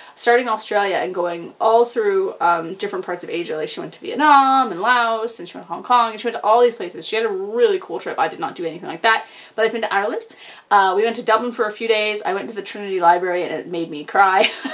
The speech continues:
We went to this cool haunted house in the southeast.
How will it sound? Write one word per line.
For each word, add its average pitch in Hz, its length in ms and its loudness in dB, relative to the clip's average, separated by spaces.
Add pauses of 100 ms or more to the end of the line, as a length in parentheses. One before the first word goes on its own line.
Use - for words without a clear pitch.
(1160)
We 269 100 0
went 262 140 4
to 339 60 0
this 262 140 -2
cool 269 360 4
haunted 240 340 0
house 220 420 4
in 190 100 -2
the 185 60 -6
southeast. 226 720 -4